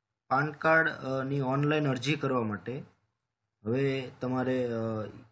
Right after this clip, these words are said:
ઇન્કમ ટેક્સ ઇન્ડિયાની જે વેબસાઇટ છે એના પર જવાનું રહેશે.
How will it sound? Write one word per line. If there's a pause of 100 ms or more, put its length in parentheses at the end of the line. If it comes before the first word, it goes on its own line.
(1040)
ઇન્કમ
ટેક્સ
ઇન્ડિયાની
જે
વેબસાઇટ
છે (460)
એના
પર
જવાનું
રહેશે.